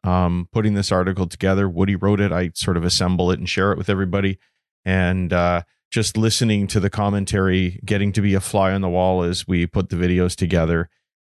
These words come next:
is, uh, is fascinating. There's a chance to learn something. It's not just do it this way,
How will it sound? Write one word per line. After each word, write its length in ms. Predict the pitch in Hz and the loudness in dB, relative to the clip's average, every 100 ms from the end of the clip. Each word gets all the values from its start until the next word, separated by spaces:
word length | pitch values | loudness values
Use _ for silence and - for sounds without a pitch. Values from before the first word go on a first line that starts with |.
| _ | _
is, 360 | 87 85 80 87 | 0 0 0 0
uh, 140 | 80 | 0
is 140 | 67 87 | 0 -2
fascinating. 600 | 92 90 - 87 82 82 | -2 -2 0 0 0 0
There's 140 | 87 | 0
a 40 | 92 | -2
chance 320 | - 101 95 | -2 -2 -2
to 100 | 92 | -2
learn 300 | 87 95 95 | 0 0 0
something. 500 | - 92 92 90 90 - - - | 0 -2 0 -2 -2 -6 -8 -6
It's 180 | 104 | -4
not 240 | 131 147 170 | -2 -2 0
just 400 | 139 110 - - - _ - _ _ - 90 | 0 0 -2 -10 -18 _ -20 _ _ -14 -6
do 240 | 110 113 | -2 0
it 120 | 98 - | 0 -2
this 320 | 90 101 - | 0 0 0
way, 480 | 92 98 82 80 | 0 0 2 0